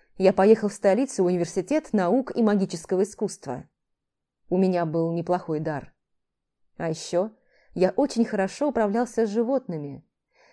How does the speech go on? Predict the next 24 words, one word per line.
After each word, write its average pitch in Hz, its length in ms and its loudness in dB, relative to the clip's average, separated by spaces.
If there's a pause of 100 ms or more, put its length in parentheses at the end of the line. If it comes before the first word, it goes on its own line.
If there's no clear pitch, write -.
(140)
Это 170 180 -2
шло 254 260 2
ещё 220 200 -2
с 196 100 -12
тех - 260 -2
пор, 240 280 0
когда 170 260 -4
отец 226 460 -4
ходил 196 400 0
налево. 165 580 0 (500)
Мать 185 320 0
рыдала 175 380 2
целыми 175 340 0
днями, 180 580 -2 (300)
а 160 80 -6
сверстников 185 640 -2
вокруг 170 380 -4
почти 180 340 -2
не 208 180 0
было. 139 320 -10 (800)
Я 185 200 6
уходил 196 360 2
на 185 120 0
конюшню 190 600 0